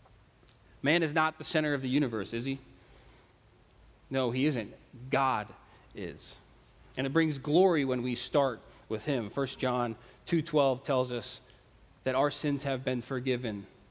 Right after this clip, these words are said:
Why? For his name's sake. Obviously, we benefit. But God saves us to bring himself glory. And we need not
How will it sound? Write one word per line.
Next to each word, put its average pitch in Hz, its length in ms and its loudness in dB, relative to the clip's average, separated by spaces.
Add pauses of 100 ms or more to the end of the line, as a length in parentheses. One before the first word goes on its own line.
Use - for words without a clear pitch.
(100)
Why? 127 460 -2 (760)
For 131 280 0
his 156 560 0 (140)
name's 120 500 -2
sake. - 520 -6 (400)
Obviously, 135 540 -2
we 117 160 -4
benefit. 107 440 -8 (1040)
But 120 260 -8
God 139 400 0
saves 135 540 -4
us 104 220 -8
to 104 120 -10 (160)
bring 135 380 0
himself 117 800 -6 (440)
glory. 110 560 -4 (1200)
And 113 140 -8
we 117 80 -2
need 135 440 2
not 113 300 -2